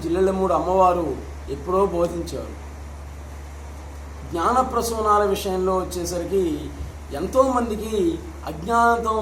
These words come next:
ఉన్నటువంటి వాళ్ళకి జ్ఞాన పుష్పాలని అవతరింపజేసిన మహాత్ములు ఎంతమందో ఉన్నారు.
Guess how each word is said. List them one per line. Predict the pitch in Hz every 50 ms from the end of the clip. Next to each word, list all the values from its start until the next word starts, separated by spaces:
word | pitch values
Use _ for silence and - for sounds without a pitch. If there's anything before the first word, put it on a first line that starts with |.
| 208
ఉన్నటువంటి | 202 202 202 190 190 196 196 196 196 190 185
వాళ్ళకి | 185 185 180 180 175 180 202 208 190 165 151 143 - - - - - - - - -
జ్ఞాన | 139 147 147 156 185 196 202 - 156
పుష్పాలని | 160 147 - - 220 220 214 208 202 185 190 196 190 170 156 147 143 - - - - - -
అవతరింపజేసిన | 131 147 165 170 196 - 202 196 196 175 165 180 175 - 170 170 170 170 156 147 139
మహాత్ములు | 139 147 165 175 170 165 185 170 170 175 175 160 147 - - - - - - - - 120
ఎంతమందో | 131 135 - 175 175 175 170 170 170 170 165 156
ఉన్నారు. | 147 139 135 - - -